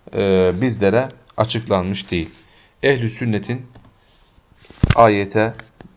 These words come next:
bakış tarzı, bu istiva olayları tabii birçok, çok yerde geçiyor Kur'an-ı Kerim'de. Ehl-i sünnetin bakış, bakışı, ayetlere, yaklaşım tarzı, ayetleri anlama durumu böyle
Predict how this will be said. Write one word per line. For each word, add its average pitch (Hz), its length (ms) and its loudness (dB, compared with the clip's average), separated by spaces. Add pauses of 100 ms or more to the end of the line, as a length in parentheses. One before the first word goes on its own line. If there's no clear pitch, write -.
(160)
bakış - 420 -4
tarzı, 87 460 -2
bu 101 80 -6
istiva 98 440 0
olayları 92 440 -4 (840)
tabii 95 260 -12
birçok, - 340 -10
çok 95 220 -8
yerde 90 200 -2
geçiyor 92 320 -8
Kur'an-ı 90 280 -4
Kerim'de. 95 380 -8 (960)
Ehl-i 104 200 -2
sünnetin 98 480 -6 (560)
bakış, - 600 -6 (160)
bakışı, 98 440 -6 (300)
ayetlere, 95 600 -4
yaklaşım 95 440 -8
tarzı, 90 460 -4 (480)
ayetleri 92 460 -2
anlama 87 460 -6
durumu 107 380 -4 (680)
böyle 98 500 -2